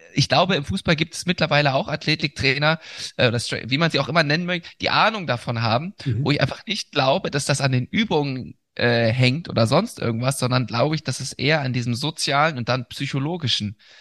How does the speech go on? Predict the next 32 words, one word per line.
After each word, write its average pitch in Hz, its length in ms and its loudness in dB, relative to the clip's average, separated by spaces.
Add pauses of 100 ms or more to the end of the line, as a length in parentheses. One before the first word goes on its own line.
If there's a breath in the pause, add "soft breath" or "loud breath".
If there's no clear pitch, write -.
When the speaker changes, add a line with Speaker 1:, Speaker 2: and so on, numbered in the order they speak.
(200 loud breath)
Speaker 1:
äh, 98 240 0
Zusammenhang 101 680 -2 (180)
Speaker 2:
Mhm. 135 300 0
Speaker 1:
scheitert. - 400 -10 (460)
Speaker 2:
Mhm. 123 380 -2 (580)
Ja, 117 180 2
es 127 80 4
ist 156 120 4
halt 156 300 2
wie 165 120 6
immer, 190 200 4
also 139 240 4
du 131 120 0
kannst 160 220 2
nicht 120 120 4
nur 165 140 4
einen 156 160 2
Buchstaben 160 420 2
von 147 100 2
diesem 143 220 2
Modell 143 240 4
rausnehmen, 139 500 2
den 139 160 2
verbessern 143 440 2
und 131 140 0
dann 131 200 2
denkst 135 220 4
du, 139 80 2
der, 135 220 4
das 131 180 0
ganze 131 200 2
System 127 480 2